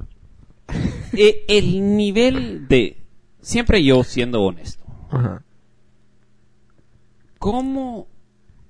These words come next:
Speaker 1: alguien puede ser tan imbécil? En, en, en el sentido de que, ¿me entendés? Ok,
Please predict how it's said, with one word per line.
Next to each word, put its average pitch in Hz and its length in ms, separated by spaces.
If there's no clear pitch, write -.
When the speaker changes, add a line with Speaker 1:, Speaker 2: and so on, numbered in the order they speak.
Speaker 1:
alguien 117 680
puede 113 220
ser 107 220
tan 107 180
imbécil? 95 440
En, 180 240
en, 208 160
en 208 200
el 208 140
sentido 196 920
de 127 220
que, 110 420
¿me 113 80
entendés? 104 360
Ok, - 140